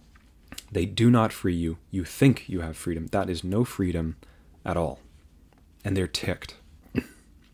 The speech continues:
to hear that. The simple message of the gospel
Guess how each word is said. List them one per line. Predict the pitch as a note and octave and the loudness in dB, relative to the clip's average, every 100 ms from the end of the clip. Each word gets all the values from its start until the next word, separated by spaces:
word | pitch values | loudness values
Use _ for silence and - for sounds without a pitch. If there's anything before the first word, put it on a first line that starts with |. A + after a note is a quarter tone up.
| - | -16
to | - | -12
hear | - A2 E2+ | -4 0 0
that. | D2 - - - - _ - _ - - - - - - _ - - - - - - - - - - - - | -2 -8 -12 -20 -20 _ -20 _ -20 -20 -20 -20 -20 -20 _ -20 -20 -20 -20 -20 -20 -20 -20 -20 -20 -10 0
The | |
simple | G2+ - C#3+ C#3+ C#3 A#2+ - | 4 6 6 6 6 4 -4
message | F#2+ G2 G#2+ - B2+ A#2 | -4 -2 0 2 2 2
of | - G2+ | -4 -4
the | G2 | -4
gospel | F2+ D#2+ - F2 D#2 | -4 -4 -6 -8 -10